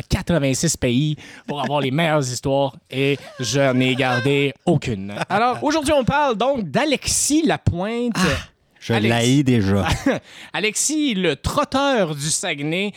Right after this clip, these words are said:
Speaker 1: était un excentrique convaincu qu'il était un étalon qui était né sous forme humaine par erreur.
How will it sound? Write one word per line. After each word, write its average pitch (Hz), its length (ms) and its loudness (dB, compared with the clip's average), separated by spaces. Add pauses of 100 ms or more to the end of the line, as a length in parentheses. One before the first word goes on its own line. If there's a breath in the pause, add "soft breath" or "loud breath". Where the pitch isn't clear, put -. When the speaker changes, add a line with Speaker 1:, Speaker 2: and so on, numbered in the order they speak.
(120)
Speaker 1:
était 127 260 -6
un 170 260 -2
excentrique 226 840 -2
convaincu 254 640 2
qu'il 180 220 -2
était 196 320 -2
un 160 160 0
étalon 233 520 0
qui 190 120 -4
était 175 220 -2
né 226 160 0
sous - 180 0
forme 269 320 2
humaine 208 400 2
par 226 180 0
erreur. 190 560 2